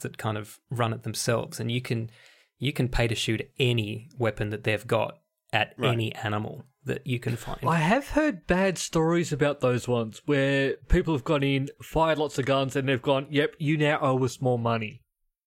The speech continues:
Speaker 2: Huh.
Speaker 1: Mm.
Speaker 3: Give us more money now."
Speaker 1: Well, I know people that have done it and haven't had that, but it doesn't surprise me that that happens too. A friend of mine was in Cambodia and, uh, wanted to shoot a,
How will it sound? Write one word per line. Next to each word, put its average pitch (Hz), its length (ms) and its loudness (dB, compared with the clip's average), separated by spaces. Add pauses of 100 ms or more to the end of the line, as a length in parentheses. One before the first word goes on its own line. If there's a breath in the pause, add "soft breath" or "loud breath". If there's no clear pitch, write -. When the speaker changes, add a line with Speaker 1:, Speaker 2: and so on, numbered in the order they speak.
(200)
Speaker 2:
Huh. 131 140 0 (680)
Speaker 1:
Mm. 117 200 -4
Speaker 3:
Give 143 220 2
us 143 240 2
more 135 180 2
money 127 320 2
now." 117 460 0 (280 loud breath)
Speaker 1:
Well, 208 120 2
I 233 40 4
know 240 120 4
people 160 220 4
that 123 80 4
have 117 140 2
done 120 200 4
it 120 40 2
and 120 120 -2
haven't 117 280 2
had 110 220 2
that, 110 180 0
but 120 120 0
it 113 60 -10
doesn't 123 220 2
surprise 110 340 0
me 110 100 -2
that 107 80 -4
that 107 160 2
happens 104 320 -2
too. - 420 -6 (480 soft breath)
A 113 120 2
friend 170 200 2
of 139 60 2
mine 135 160 4
was 127 100 2
in 117 80 2
Cambodia 110 600 2
and, 107 360 -2
uh, 110 380 -2
wanted 113 340 0
to 110 80 -4
shoot 113 320 -2
a, 107 260 -4